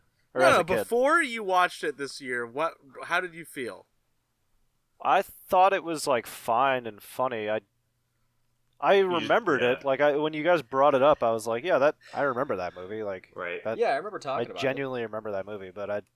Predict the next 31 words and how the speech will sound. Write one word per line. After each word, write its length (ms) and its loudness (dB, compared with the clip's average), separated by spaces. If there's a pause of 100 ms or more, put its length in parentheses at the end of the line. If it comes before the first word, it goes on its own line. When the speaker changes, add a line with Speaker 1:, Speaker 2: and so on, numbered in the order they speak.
(120)
Speaker 1:
don't 300 -6 (2000)
think 180 -6
I 60 2
remembered 340 -4
how 180 0
awful 420 -4
and 100 -12
long 240 -6
it 80 -8
was, 460 -6
and 100 -8
I 80 -2
don't 240 -4
know 100 0
if 80 -2
I 60 2
Speaker 3:
Yes. 80 2
Speaker 1:
ever 180 0
wa-, 180 -2
like, 220 -8
probably, 300 0
I 40 0
probably 280 0
didn't 180 -4
sit 200 -4
all 100 4
the 40 0
way 120 0
through 280 -6
it, 140 -12
ever. 300 -10